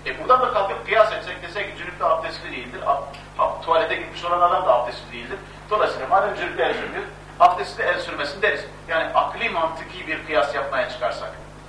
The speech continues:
Yani burada bir başka insan çıkarmış olsa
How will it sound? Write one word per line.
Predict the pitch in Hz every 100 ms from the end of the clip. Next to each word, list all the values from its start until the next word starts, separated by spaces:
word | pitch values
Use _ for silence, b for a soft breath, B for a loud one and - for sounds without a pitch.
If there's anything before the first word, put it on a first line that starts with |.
| B -
Yani | - 226
burada | 240 262 -
bir | 170
başka | 190 190 202 - 170
insan | 170 196
çıkarmış | 190 - 156 - -
olsa | - 165 -